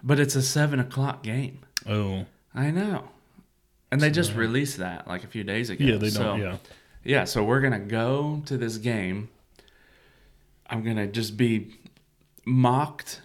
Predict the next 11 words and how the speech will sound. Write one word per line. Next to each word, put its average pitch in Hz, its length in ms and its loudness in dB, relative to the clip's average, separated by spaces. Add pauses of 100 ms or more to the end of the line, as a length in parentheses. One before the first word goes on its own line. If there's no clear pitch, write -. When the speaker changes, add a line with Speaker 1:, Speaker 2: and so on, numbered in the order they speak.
(100)
Speaker 1:
and 120 200 0
ridiculed 110 760 2 (380)
Speaker 2:
<laughs> - 400 -12
Speaker 1:
the 135 160 8
entire 127 560 4
time 101 600 0
Speaker 2:
Yeah. 107 320 0
Speaker 1:
by 104 280 0
obnoxious 117 560 0
Tennessee 131 480 -4
fans. 95 640 -4